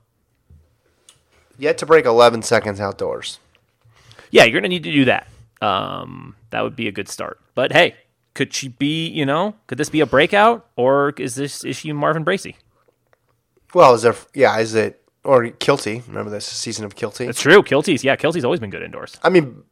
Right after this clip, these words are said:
Speaker 1: Bracy's at least run nine eight, so he's had outdoor. It's just never been at the, the right time.
Speaker 2: Yeah.
Speaker 1: But you go back through, there's a lot of people in her situation. I mean, what would you guess her in, or her <coughs> outdoor time ends up being?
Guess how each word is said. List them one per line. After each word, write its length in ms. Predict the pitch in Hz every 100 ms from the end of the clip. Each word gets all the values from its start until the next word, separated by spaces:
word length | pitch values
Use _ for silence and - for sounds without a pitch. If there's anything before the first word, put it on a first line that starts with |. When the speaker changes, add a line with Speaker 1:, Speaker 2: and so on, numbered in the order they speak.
| _
Speaker 1:
Bracy's 400 | 131 139 175 160
at 80 | 117
least 180 | 120 107
run 160 | 120
nine 240 | 107 104 104
eight, 340 | 110 101 82 _ _ _ _ _ _ -
so 180 | - 110
he's 200 | 120 113
had 280 | 120 120
outdoor. 380 | 98 110 107 107
It's 80 | 110
just 120 | 113
never 220 | 117 107
been 160 | 101 101
at 80 | 104
the, 80 | - - -
the 120 | 117
right 260 | 113 87 -
time. 480 | - 110 104 98 110 _ -
Speaker 2:
Yeah. 300 | 131 92 85 _ _ _ _ _ _ _ _ _ -
Speaker 1:
But 220 | 127 117
you 80 | 131
go 160 | 143 135
back 220 | 110 -
through, 160 | 127
there's 140 | 110 110
a 60 |
lot 200 | 104 87
of 60 | -
people 300 | 117 - 104
in 60 | 107
her 200 | 104 110
situation. 680 | - - - 90 - - 123
I 60 |
mean, 140 | 143 139
what 120 | 143
would 140 | 127
you 100 | 117
guess 380 | 117 117 107 - - -
her 200 | 117 104
in, 200 | 113 -
or 320 | 113 113 104 _ _ _ _ _ _ _
her 320 | - 113 - - _ -
<coughs> 360 | - - -
outdoor 280 | 123 131 117
time 200 | 110 104
ends 140 | 104
up 120 | - 117
being? 260 | 113 110